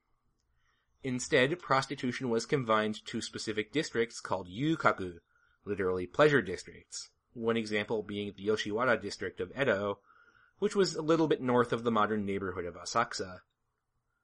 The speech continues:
The yukaku followed strict rules regarding public conduct,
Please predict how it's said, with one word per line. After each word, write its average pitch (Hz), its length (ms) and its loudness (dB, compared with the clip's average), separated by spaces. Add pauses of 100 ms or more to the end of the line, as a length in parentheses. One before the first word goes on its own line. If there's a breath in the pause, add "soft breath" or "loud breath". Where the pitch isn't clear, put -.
(640)
The 101 160 -4
yukaku 143 560 2
followed 104 380 2
strict - 340 -2
rules 127 400 4
regarding 104 380 0
public - 380 -10
conduct, 143 560 2